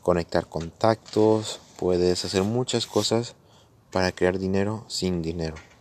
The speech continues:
Y es el tipo de inversionista que les recomendó el padre rico convertirse a Robert.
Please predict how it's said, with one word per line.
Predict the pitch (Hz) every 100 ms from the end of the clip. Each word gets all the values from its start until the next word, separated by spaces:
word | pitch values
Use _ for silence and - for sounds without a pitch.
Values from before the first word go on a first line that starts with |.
| _ - _ _ _ _ _ _ _ _ _
Y | 90 92 98
es | 98
el | 110 107
tipo | - - 104 120
de |
inversionista | 120 113 - 110 107 - 104 98 -
que | - 92
les | 92
recomendó | 92 - 92 90
el | 90
padre | - 92 95
rico | 95 92 - 95 104 _ _ _ _ - - _ - -
convertirse | 104 98 87 104 95 101
a | 95
Robert. | 107 104 92